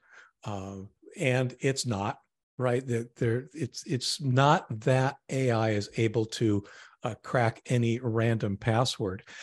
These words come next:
But I thought what was interesting about it is actually how A I is being applied to password cracking by hackers, uh, that makes what they do more,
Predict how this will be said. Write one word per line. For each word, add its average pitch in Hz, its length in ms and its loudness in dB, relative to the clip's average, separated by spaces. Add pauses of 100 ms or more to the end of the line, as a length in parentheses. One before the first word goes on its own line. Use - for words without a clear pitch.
(200)
But 170 80 2
I 160 40 0
thought 226 260 6
what 233 140 10
was 156 160 2
interesting 190 480 4
about 127 260 2
it 135 120 0
is 120 140 0
actually 147 380 -2
how 175 460 4
A 139 140 0
I 127 180 0
is 113 140 -2
being 117 300 0
applied 113 480 -4
to 240 180 2
password 120 560 -4
cracking 110 500 -4 (360)
by 131 640 4 (140)
hackers, 101 600 -6 (400)
uh, 113 280 -8 (440)
that 143 380 0 (140)
makes 165 560 0 (540)
what 151 320 2
they 156 140 2
do 147 560 4 (500)
more, 135 1000 2